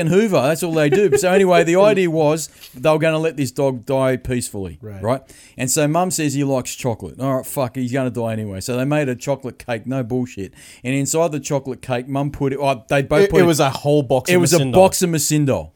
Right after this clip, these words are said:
Speaker 1: right? And they
Speaker 3: Which, as a human, would fuck you up.
Speaker 2: Yeah.
Speaker 1: Right,
Speaker 3: Big
Speaker 1: we're
Speaker 3: time.
Speaker 1: talking, ma-, right, and I think they might have consulted the vet, and the vet said, "Yeah, that'll do the job,"
Speaker 2: <laughs>
Speaker 1: right? And so anyway, they gave the dog the chocolate cake. No, this was at night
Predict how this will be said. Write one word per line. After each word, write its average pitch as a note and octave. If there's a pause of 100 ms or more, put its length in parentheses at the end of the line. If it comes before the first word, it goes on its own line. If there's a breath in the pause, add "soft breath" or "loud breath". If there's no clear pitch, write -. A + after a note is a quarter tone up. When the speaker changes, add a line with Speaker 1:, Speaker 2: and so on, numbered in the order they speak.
(180)
Speaker 1:
right? C3 (640 soft breath)
And D3+
they E3+
Speaker 3:
Which, D3
as E3
a C#3+
human, E3+
would B2+
fuck -
you A2+
up. F#2+
Speaker 2:
Yeah. C#3
Speaker 1:
Right, C#3+
Speaker 3:
Big F3+
Speaker 1:
we're F#3+
Speaker 3:
time. G3
Speaker 1:
talking, F3+
ma-, D3
right, C3
and D#3
I E3+
think G3+
they D#3+
might D#3
have C#3
consulted C3
the G#2
vet, B2+
and A#2+
the A#2
vet B2+
said, A#2+
"Yeah, A#2+
that'll A#2+
do A2+
the G#2
job," G2+
Speaker 2:
<laughs> D3
Speaker 1:
right? A2+ (460 loud breath)
And B2+
so D#3
anyway, D#3+
they C#3
gave D3
the C3+
dog C3
the A#2+
chocolate B2+
cake. D#3 (840)
No, C3
this C#3+
was C3
at B2+
night A#2+